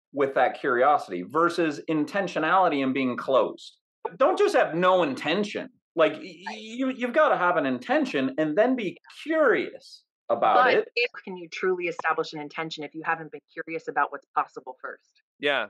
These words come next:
Speaker 3: I'm with Shanna on this one.
Speaker 2: So to me, instead of stack ranking them,
Speaker 1: Yeah.
Speaker 2: what happens formula is this way. It's like an al-,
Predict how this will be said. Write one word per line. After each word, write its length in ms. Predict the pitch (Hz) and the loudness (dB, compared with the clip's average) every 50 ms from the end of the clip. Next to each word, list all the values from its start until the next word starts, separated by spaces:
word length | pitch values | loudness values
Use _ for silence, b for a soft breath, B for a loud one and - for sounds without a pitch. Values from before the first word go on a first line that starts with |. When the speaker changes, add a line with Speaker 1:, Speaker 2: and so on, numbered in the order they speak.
| - - | -6 -10
Speaker 3:
I'm 100 | 143 139 | -8 -8
with 100 | 143 131 | -8 -6
Shanna 240 | - 147 131 127 123 | -4 -4 -2 -2 -2
on 100 | 117 113 | -4 -6
this 180 | 113 117 113 - | -8 -12 -12 -12
one. 220 | 98 95 98 98 _ | -14 -14 -14 -14 _
Speaker 2:
So 200 | _ - 196 190 | _ -2 0 0
to 200 | 185 - - 247 | 0 -2 -6 -6
me, 320 | 202 208 233 247 226 190 - | -6 -4 -4 -2 -2 -2 -2
instead 260 | 180 185 - 202 180 | -4 -4 -4 -4 -4
of 80 | 180 175 | -6 -6
stack 360 | - _ 180 160 165 - - | -6 _ -4 -4 -2 -2 -2
ranking 320 | 165 156 170 185 196 208 | -2 -2 -2 -4 -6 -2
them, 220 | 220 226 254 285 311 - _ _ _ _ _ _ | 0 0 0 0 -4 -10 _ _ _ _ _ _
Speaker 1:
Yeah. 100 | 127 135 156 | 2 4 4
Speaker 2:
what 60 | 156 | 6
happens 280 | - 185 175 - 190 - _ _ _ _ _ | 6 4 0 0 -4 -10 _ _ _ _ _
formula 380 | 180 175 170 170 165 160 156 | 0 0 0 2 0 0 0
is 160 | - - 147 147 | 0 0 -2 -2
this 240 | 151 151 - - | -2 -4 -4 -2
way. 220 | - 120 117 - - - | -4 -4 -4 -4 -4 -6
It's 120 | 160 156 | -4 -2
like 160 | - 160 156 165 | -2 -2 0 0
an 80 | 156 | 0
al-, 160 | 151 147 156 | 2 0 0